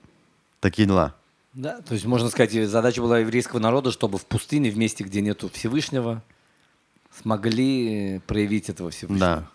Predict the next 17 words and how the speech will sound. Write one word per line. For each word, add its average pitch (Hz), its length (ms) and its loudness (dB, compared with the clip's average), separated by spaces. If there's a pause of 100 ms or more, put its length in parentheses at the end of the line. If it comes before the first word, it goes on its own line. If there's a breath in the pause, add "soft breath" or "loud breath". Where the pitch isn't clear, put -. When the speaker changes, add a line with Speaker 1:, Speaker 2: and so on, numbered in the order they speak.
(260)
Speaker 1:
собрать 104 420 2
как 101 100 -4
бы 87 80 -6
каждую 95 320 2
часть 127 340 -4
и, 90 160 -4 (1700 loud breath)
э, 101 380 4 (420)
так, 82 580 4 (100)
значит, 82 500 -4 (100)
дальше 110 500 2
у 101 80 4
нас, 107 600 2
э, 92 300 2
дальше 117 320 4
у - 20 2
нас, 104 420 2
э, 87 540 0